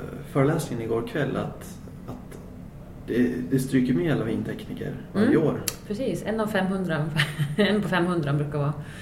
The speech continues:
Speaker 2: stryka med av de, även lavinexperterna. Eh, och då, då är det ju ofta att man har svart på vitt, alla kort på borden, men att det är de här mänskliga faktorerna,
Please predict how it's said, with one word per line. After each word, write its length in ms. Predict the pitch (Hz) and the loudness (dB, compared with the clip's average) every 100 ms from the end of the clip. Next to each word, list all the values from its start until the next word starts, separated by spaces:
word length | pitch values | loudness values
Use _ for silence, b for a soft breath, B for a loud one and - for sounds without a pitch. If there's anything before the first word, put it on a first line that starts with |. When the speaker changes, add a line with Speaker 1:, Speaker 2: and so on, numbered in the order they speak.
| B B B B - - | B B B B -12 -12
Speaker 2:
stryka 400 | - 147 143 143 | -4 -2 0 0
med 220 | 139 143 | 0 0
av 120 | 143 143 | 0 0
de, 160 | 151 - | -4 -2
även 280 | 165 151 147 | 0 0 2
lavinexperterna. 800 | 147 143 143 - - - 151 156 - - - - B B B B B - | 2 2 2 -4 -10 -10 -8 -6 -8 -12 -16 -18 B B B B B -12
Eh, 440 | 151 156 147 143 139 139 - - - | -8 -4 -4 -2 -2 -4 -10 -14 -8
och 100 | 175 | -6
då, 400 | 185 190 180 165 - - - - - | -2 2 2 0 -4 -12 -16 -14 -6
då 300 | 151 190 196 | -2 2 4
är 260 | 208 202 | 6 4
det 80 | 175 | 4
ju 80 | 180 | 2
ofta 400 | 165 160 - 170 156 - - | 0 -2 -4 -2 -2 -6 -10
att 180 | 151 165 | -8 -6
man 120 | 156 | -4
har 340 | 156 143 143 | -2 0 -2
svart 380 | 147 151 143 - | -2 -6 -6 -8
på 60 | 156 | -4
vitt, 340 | 147 - - - | -4 -4 -12 -12
alla 340 | - 156 139 151 | -6 -2 -2 -2
kort 280 | 139 - - | -4 -8 -4
på 80 | |
borden, 420 | 143 143 139 127 143 B B B | -2 0 0 -2 -6 B B B
men 220 | - 151 143 | -2 2 2
att 140 | 143 | 2
det 60 | 151 | 2
är 20 | |
de 40 | 143 | 2
här 80 | |
mänskliga 460 | 147 143 139 156 143 | 4 2 -2 -2 -2
faktorerna, 600 | 143 143 - 143 139 - | -2 -6 -6 -4 -2 -4